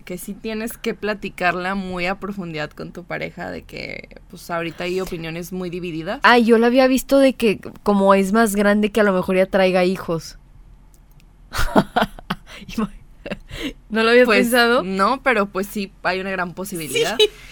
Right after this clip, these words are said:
Speaker 1: No, pero
Speaker 2: O sea, porque ya ha viajado más. <laughs>
Speaker 1: Pues, pues, sí.
Speaker 2: En esta vida.
Speaker 1: Pero, digo, en caso de que quieras formar familia con él, ahí la pregunta se vuelve más, la decisión es mucho más desafiante,
Speaker 2: Obvio,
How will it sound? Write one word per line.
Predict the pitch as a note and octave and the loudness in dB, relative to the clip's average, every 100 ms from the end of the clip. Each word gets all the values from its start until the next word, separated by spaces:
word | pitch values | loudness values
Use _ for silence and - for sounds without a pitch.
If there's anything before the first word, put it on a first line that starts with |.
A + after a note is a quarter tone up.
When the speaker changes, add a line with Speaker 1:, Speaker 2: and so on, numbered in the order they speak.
| - G#5 | -8 -2
Speaker 1:
No, | B3 B3+ | 2 4
pero | F#3+ F#3+ F#3 | 4 4 4
Speaker 2:
O | |
sea, | D3+ F#3 | 0 -4
porque | A3 - F#3 | -6 -2 0
ya | |
ha | F#3 | 4
viajado | G3+ - G3 | 4 4 2
más. | G3 F#4+ - | 2 -4 -4
<laughs> | G3 - B3+ - | -6 0 0 2
Speaker 1:
Pues, | G#3+ F#3 F#3 G3 - | 4 6 4 0 -4
pues, | G3 | -4
sí. | G#3+ A#3+ - - | -2 -6 -6 -6
Speaker 2:
En | A3+ G3 | -4 -2
esta | F3+ - F#3 | -4 -6 0
vida. | |
Speaker 1:
Pero, | A3+ A3 A3 A3+ A3 | 2 4 4 4 4
digo, | G#3+ G#3+ | 2 0
en | G#3 | -2
caso | G3+ G3 | -2 -2
de | B3 | -4
que | A#3+ G3 | -4 0
quieras | A3+ B3+ | 0 0
formar | B3+ A3+ A3 | -2 -2 -2
familia | A3+ A3+ G#3+ G#3+ | -2 -4 -2 -2
con | G3 G3 F#3 | -2 -4 -4
él, | F3+ F3 - - | -4 -6 -10 -8
ahí | D3+ F3+ F3+ | -4 -2 -2
la | F3 F3 | 0 -2
pregunta | - F#3 F3 D#3+ D#3+ F#3 | -2 -6 -4 -6 -8 -8
se | F#3 | -6
vuelve | D#3+ E3 E3 | -6 -6 -6
más, | D#3+ - | -8 -6
la | F#3 F3+ F3+ | -2 0 0
decisión | F#3 F#3 E3+ A3+ B3 | -4 -8 -8 -6 -4
es | G#3+ G#3 | -4 -6
mucho | G#3 G3+ G3+ F3+ | -6 -6 -8 -10
más | D#3 D#3+ | -8 -10
desafiante, | F3+ E3 F3 F#3+ F#3 F3+ | -12 -14 -12 -10 -10 -10
Speaker 2:
Obvio, | F3 | -6